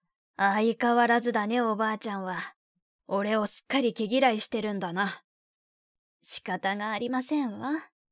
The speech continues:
じゃなんだ、安子だけ先に帰りなさい。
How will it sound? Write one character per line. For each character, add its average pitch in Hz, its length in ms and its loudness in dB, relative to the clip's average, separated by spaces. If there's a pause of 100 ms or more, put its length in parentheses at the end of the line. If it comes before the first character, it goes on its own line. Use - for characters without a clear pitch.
(540)
じ 185 140 -6
ゃ 180 80 -2
な 170 220 2
ん 208 100 0
だ、 190 240 -4 (460)
安 254 240 6
子 262 120 0
だ 214 140 0
け 190 100 -6
先 214 240 -6
に 208 140 -6
帰 220 160 -2
り 226 100 0
な 226 120 -4
さ 247 180 -4
い。 - 180 -10